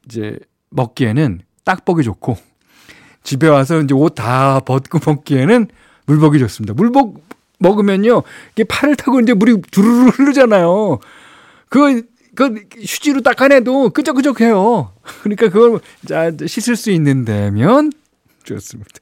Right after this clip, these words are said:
아니, 뭐, 없어서 못 먹죠, 뭐. 예. 자, 오프닝에서 이제 물복, 북-, 딱복 얘기하면서 복숭아,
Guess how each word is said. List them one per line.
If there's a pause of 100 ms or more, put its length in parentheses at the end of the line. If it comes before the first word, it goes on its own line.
(160)
아니, (400)
뭐,
없어서
못
먹죠,
뭐. (100)
예. (840)
자,
오프닝에서
이제
물복, (320)
북-,
딱복
얘기하면서
복숭아,